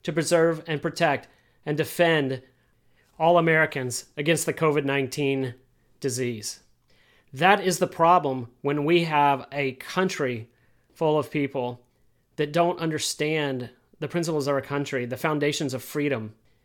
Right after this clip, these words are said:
I've heard it said before that the road to hell is paved with good intentions. And that's the problem, is that somewhere along the lines, protecting Americans takes greater responsibility than actually defending the Constitution of the United States. And you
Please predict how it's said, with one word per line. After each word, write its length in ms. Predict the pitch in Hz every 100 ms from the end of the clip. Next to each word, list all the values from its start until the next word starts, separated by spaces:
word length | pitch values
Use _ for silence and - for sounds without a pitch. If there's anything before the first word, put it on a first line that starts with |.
| _ _ -
I've 120 | 165
heard 160 | 220 208
it 80 |
said 220 | - 180 170
before 380 | 156 151 139
that 140 | 135 139
the 80 | 139
road 240 | 151 170
to 100 | 151
hell 220 | 139 143
is 120 | 135
paved 260 | - 135 131
with 180 | 123 -
good 140 | 135
intentions. 680 | 127 117 135 127 110 101 - _ _ _ _ -
And 140 | 147
that's 200 | 175 190
the 100 | -
problem, 580 | 160 156 160 170 113 107 _ _ _ _ _ _ _ 175
is 140 | 156
that 280 | 180 160 -
somewhere 340 | 226 233 220
along 360 | 185 175 180 175
the 60 |
lines, 680 | 147 156 165 147 131 131 - _ _ _
protecting 420 | 160 196 196 180
Americans 600 | 160 156 170 160 143 127 - -
takes 300 | 170 143 147
greater 400 | 135 147 180 180
responsibility 1120 | 165 - 156 151 143 143 147 156 135 120 113 _ _ _
than 260 | 147 170 160
actually 360 | 151 151 165
defending 420 | 143 131 156 147 143
the 80 |
Constitution 640 | 135 143 131 - 139 123 139
of 60 |
the 60 | 131
United 340 | 131 131 127
States. 480 | 113 - 170 131 113 -
And 160 | 147
you 180 | 160